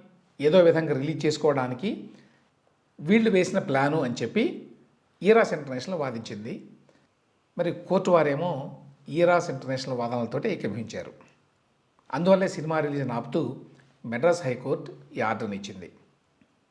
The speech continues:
దీంతో సహజంగానే అఖండ టూ నిర్మాతలకి, అట్లాగే బాలకృష్ణ అభిమానులకి చాలా నిరాశ ఎదురైంది. ఎందుకంటే అఖండ కంటే ఈ అఖండ టూ ఎక్కువ కలెక్షన్లు వసూలు చేస్తుంది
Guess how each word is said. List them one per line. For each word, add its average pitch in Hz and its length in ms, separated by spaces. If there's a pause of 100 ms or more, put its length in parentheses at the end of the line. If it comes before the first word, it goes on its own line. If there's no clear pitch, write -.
(480)
దీంతో 131 640
సహజంగానే 147 560
అఖండ 139 400 (440)
టూ 165 80 (100)
నిర్మాతలకి, 120 640 (100)
అట్లాగే 180 340
బాలకృష్ణ 127 460
అభిమానులకి 110 560 (880)
చాలా 185 240
నిరాశ 131 420
ఎదురైంది. 95 460 (800)
ఎందుకంటే 160 400 (140)
అఖండ 160 420
కంటే 156 340 (680)
ఈ 110 100
అఖండ 151 340 (160)
టూ 175 100 (1080)
ఎక్కువ 131 300
కలెక్షన్లు 156 480
వసూలు 143 220
చేస్తుంది 131 480